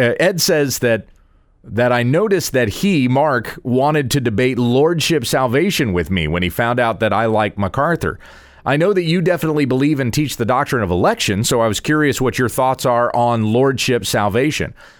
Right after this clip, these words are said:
I perceive that it is an important issue in the evangelical church today that is largely either criticized or ignored. Once again, I am thankful for your diligence and ministry toward the body of Christ, and I look forward to hearing you again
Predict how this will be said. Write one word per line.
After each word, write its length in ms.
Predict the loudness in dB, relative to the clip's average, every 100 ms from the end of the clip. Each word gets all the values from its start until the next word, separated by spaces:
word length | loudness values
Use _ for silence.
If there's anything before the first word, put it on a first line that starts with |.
| _
I 80 | -4
perceive 460 | -2 -2 -2 -2 0
that 160 | 0
it 160 | 0 0
is 200 | 0 0
an 100 | -2
important 460 | -2 -2 0 0
issue 380 | 0 0 0 0
in 80 | 0
the 140 | 0
evangelical 600 | 0 0 0 0 0 -2
church 320 | -2 -2 -2 -4
today 320 | 0 0 0
that 200 | 0 0
is 120 | 0
largely 460 | 0 0 0 -2 0
either 300 | 0 0 -2
criticized 880 | -2 0 0 0 0 2 0 0
or 260 | 0 0 0
ignored. 720 | 0 0 0 2 0 -2 -6 -18 -20 -20 -20 -8 -2
Once 220 | 0 0
again, 220 | 0 0
I 140 | 2
am 140 | 0 -2
thankful 480 | -2 -2 0 0 0
for 140 | 2
your 120 | 2
diligence 520 | 2 0 0 0 0
and 140 | 0 0
ministry 480 | 0 -2 0 0 0
toward 380 | 0 0 2
the 80 | 0
body 340 | 0 0 2 -2
of 120 | -2
Christ, 360 | 0 0 -2
and 120 | -2 0
I 80 |
look 240 | 0 0 0
forward 480 | 0 2 2 -2 -2
to 100 | -4
hearing 420 | 0 0 2 2
you 280 | 2 2 0
again 640 | -2 0 0 0 0 -2